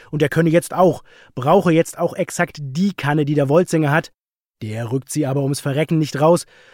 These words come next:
und der nächste Anlass zu doppelseitigem Zusammenbruch ist gegeben. Einmal auf Kniehöhe, einmal vom Arm links, einhundertzwölf Dezibel,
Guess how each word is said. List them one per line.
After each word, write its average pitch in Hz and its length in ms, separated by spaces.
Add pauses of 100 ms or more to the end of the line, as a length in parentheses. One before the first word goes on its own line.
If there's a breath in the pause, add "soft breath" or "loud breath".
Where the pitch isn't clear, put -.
(180 soft breath)
und 165 140
der 170 80
nächste 175 420
Anlass 151 460
zu 143 100
doppelseitigem 131 720
Zusammenbruch 117 680
ist - 160
gegeben. 143 400 (480)
Einmal 165 260
auf 127 140
Kniehöhe, 139 500 (380)
einmal 160 300
vom 135 180
Arm 127 180
links, 139 360 (420)
einhundertzwölf 147 600
Dezibel, 123 540